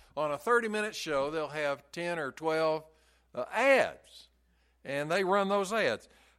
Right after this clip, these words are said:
Uh, they try to get you to imagine something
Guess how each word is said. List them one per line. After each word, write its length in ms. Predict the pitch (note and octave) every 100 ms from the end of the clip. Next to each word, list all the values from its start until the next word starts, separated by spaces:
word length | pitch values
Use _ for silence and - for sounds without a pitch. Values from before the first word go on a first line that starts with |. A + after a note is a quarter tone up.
| -
Uh, 260 | B2+ A#2+ B2 - _ _ _ _ _ _ - -
they 180 | E3+ B3
try 280 | - A#3 G#3+
to 60 |
get 340 | E3+ A3+ A#3 -
you 400 | D#3 C#3 D#3 F#3+
to 300 | - D#3+ C#3+
imagine 640 | C3 D#3 G3+ A#3 G#3+ F3+
something 560 | - C#3+ A#2+ - A#2+